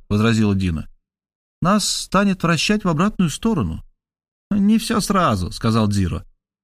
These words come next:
"Скашиваем сопло, проводим небольшую коррекцию, скашиваем в другую сторону,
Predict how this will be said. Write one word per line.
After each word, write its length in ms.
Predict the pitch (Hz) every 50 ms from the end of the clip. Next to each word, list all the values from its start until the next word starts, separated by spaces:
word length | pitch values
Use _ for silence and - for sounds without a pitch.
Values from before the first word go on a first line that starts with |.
| _ _ _ -
"Скашиваем 600 | - - 233 240 233 - - 190 170 165 156 151
сопло, 500 | - - 190 202 202 - 190 190 180 - - - _ _ _ -
проводим 380 | 170 202 226 247 214 202 175
небольшую 460 | 170 151 156 151 139 - 214 190 180
коррекцию, 600 | - - 151 147 139 139 131 - - 190 196 190 - - - _
скашиваем 580 | - - - 208 220 - - 190 170 165 160 151
в 40 |
другую 360 | 147 180 190 165 151 156 156 143
сторону, 460 | - - 185 180 185 185 208 208